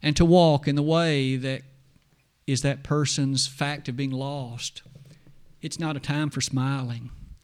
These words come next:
It's not a time for happiness. It's not a time to share conversation as if nothing's wrong. This person is lost.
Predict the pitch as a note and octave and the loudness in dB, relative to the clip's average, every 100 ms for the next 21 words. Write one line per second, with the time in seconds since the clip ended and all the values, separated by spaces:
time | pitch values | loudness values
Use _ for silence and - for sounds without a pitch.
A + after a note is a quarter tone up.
0 | _ _ _ _ _ - F3 E3+ - D#3+ | _ _ _ _ _ -8 -2 -2 0 0
1 | F3 D#3+ C3 D3 D#3+ C#3 C3+ C3 - - | 0 0 0 0 0 -2 -2 -4 -4 -6
2 | - _ _ _ _ _ F#3 F3 G#3 G3 | -10 _ _ _ _ _ -2 2 0 0
3 | G#3 G#3+ A3 G3 - F3+ - - G#3 G#3 | 2 4 4 2 2 0 0 -2 2 0
4 | - G3+ G#3 F3+ - G3+ G#3+ - F#3 G#3+ | 0 -2 -2 -2 0 0 0 -2 -4 -2
5 | G3+ F#3+ A3 - G3 F3+ F3 D3+ F3 G#3 | -2 0 -2 -2 -2 -2 -2 -2 0 2
6 | A3 F3 E3 G#3 D#4+ - A3 B3 - D4 | 2 0 2 2 4 6 6 6 2 -2
7 | F#3+ D#3 E3+ G3+ A3+ F#3 E3+ A2+ - - | 0 2 6 10 12 12 8 0 -6 -8